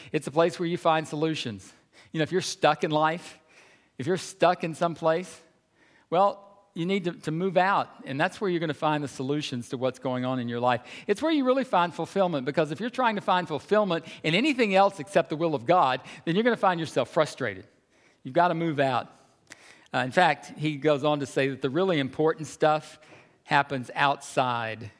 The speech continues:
your comfort zone. The really important stuff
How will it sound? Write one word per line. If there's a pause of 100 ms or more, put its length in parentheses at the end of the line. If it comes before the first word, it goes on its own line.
(140)
your
comfort
zone.
The
really
important
stuff